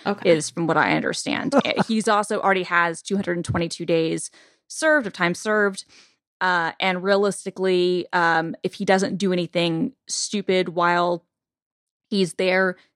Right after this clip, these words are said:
Speaker 2: he'll probably be out in, like, six or seven months is my guess.
Speaker 1: Mm-hmm. That makes sense. Yeah, I don't, I don't, <sighs> I don't necessarily know how I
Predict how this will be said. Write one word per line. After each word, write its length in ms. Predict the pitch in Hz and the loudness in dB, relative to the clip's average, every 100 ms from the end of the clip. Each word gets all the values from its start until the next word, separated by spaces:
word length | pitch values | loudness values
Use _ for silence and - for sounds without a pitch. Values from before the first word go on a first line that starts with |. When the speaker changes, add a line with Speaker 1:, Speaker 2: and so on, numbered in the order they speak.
| - | -2
Speaker 2:
he'll 140 | 175 | -2
probably 400 | 175 170 160 - | 0 0 0 -4
be 180 | - - | -4 0
out 160 | - - | 0 0
in, 100 | - | -4
like, 180 | - - | -6 -8
six 220 | - - | -10 -10
or 40 | - | -8
seven 220 | - - | -8 -6
months 240 | - - | -8 -10
is 120 | - | -12
my 120 | - - | -10 -6
guess. 400 | 160 - - - _ _ | -6 -8 -14 -16 _ _
Speaker 1:
Mm-hmm. 340 | 220 185 147 139 - - | 0 2 0 -2 -8 -4
That 100 | 175 | 0
makes 160 | 147 | 2
sense. 360 | - 139 139 - _ - _ _ - | 2 0 0 -6 _ -20 _ _ 0
Yeah, 220 | 330 233 - - | 2 2 0 0
I 60 | |
don't, 140 | 285 - | 2 2
I 100 | 285 | 2
don't, 220 | 294 262 - - | 0 -2 -8 -6
<sighs> 240 | - - - | -6 -6 -4
I 60 | |
don't 300 | 240 285 240 | 0 2 2
necessarily 640 | 240 240 - 220 220 208 196 | 2 2 0 -2 2 2 4
know 200 | 196 202 | 2 2
how 200 | 202 196 | 0 2
I 260 | 190 185 | 2 0